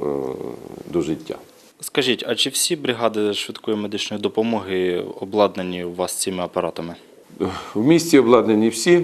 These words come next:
Speaker 1: у нас, е, двадцять чотири бригади і всі мають, е, е, систему Тредекс. На превеликий жаль, в районах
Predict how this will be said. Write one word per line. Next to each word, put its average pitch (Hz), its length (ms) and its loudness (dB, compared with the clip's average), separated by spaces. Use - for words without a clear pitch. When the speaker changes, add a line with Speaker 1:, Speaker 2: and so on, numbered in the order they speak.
Speaker 1:
у 117 40 0
нас, 117 400 2
е, 95 160 6
двадцять 98 480 2
чотири 98 340 6
бригади 120 540 2
і 95 40 0
всі 101 200 -2
мають, 95 440 2
е, 78 380 2
е, 71 160 -2
систему 98 440 -2
Тредекс. 69 400 -2
На 117 120 4
превеликий 135 500 4
жаль, 87 260 4
в 85 160 -4
районах 101 540 4